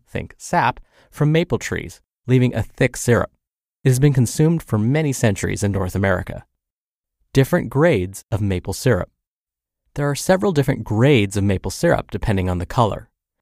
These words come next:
The exact way they are classified can vary between countries. In the United States, maple syrup is either classified as grade A or grade B. Grade A is then further categorized into three groups: light amber,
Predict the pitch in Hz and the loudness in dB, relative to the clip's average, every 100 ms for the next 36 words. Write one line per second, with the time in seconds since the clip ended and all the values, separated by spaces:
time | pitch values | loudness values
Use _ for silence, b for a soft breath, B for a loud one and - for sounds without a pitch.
0 | _ 220 196 233 240 143 139 151 135 107 | _ -6 -4 -2 -2 -2 -2 0 0 -2
1 | 101 - 95 95 107 - 104 101 - 104 | -4 -4 -4 -4 -6 -2 -2 -2 -4 -4
2 | 98 131 139 104 101 - 98 95 - 127 | 0 0 2 0 -4 -4 -4 -2 0 0
3 | - 92 87 _ _ _ _ 110 98 95 | 0 -8 -10 _ _ _ _ -2 0 0
4 | 90 90 175 156 - b b b 147 202 | -2 -2 0 0 -2 b b b 0 0
5 | 208 160 156 147 117 110 110 - 110 - | -2 2 2 2 -2 -2 -4 0 0 -2
6 | - 107 107 92 92 - - 101 92 - | -2 0 0 -2 -4 -8 -4 -2 -2 -2
7 | 143 170 190 170 _ 123 120 127 127 120 | 2 2 2 -4 _ 2 4 4 -2 -4
8 | 113 95 87 131 107 - _ _ _ _ | -2 -2 2 2 2 -4 _ _ _ _
9 | _ _ - 135 135 - 202 214 143 131 | _ _ 0 2 2 2 2 4 2 0
10 | - - - 202 196 127 113 104 - 107 | -4 -4 0 0 0 0 0 0 0 0
11 | 101 104 98 98 - 104 101 - - 101 | 0 -2 0 -4 -2 -4 -4 -8 -6 -4
12 | 85 117 151 - - - _ _ _ - | -4 0 0 0 -10 -16 _ _ _ -4
13 | 104 135 135 131 127 147 170 | 0 0 2 2 4 2 0